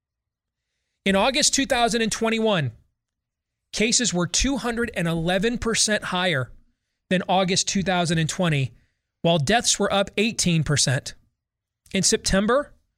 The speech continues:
the free fall was even worse. In September of twenty twenty-one, cases were up two hundred and sixteen percent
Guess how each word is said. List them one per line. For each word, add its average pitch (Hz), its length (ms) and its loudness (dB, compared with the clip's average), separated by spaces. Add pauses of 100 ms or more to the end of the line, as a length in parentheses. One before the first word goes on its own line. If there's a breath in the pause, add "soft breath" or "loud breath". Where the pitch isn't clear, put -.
(320)
the 170 80 2
free 202 220 2
fall 180 280 4
was 170 160 4
even 175 240 2
worse. 185 400 2 (680 loud breath)
In 190 120 2
September 233 520 0
of 208 80 0
twenty 220 280 -2
twenty-one, 208 460 0
cases 185 380 0
were 185 120 2
up 180 100 -4
two 202 160 0
hundred 180 220 0
and 151 100 2
sixteen 180 460 0
percent 143 460 -2